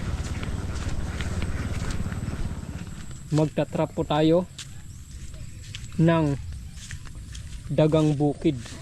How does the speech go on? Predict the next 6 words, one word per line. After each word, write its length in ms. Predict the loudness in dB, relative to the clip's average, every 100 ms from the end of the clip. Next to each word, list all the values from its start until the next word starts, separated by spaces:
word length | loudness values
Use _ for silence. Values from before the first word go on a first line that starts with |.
| -10 -10 -6 -8 -8 -8 -8 -8 -8 -10 -6
Dahil 760 | 2 2 4 4 4 4 2 4
binisita 560 | 6 6 4 0 2
ko 80 | 2
yung 240 | 4 4 2
pispan 480 | 0 -2 2 4
natin. 480 | 4 2 0 -2 -2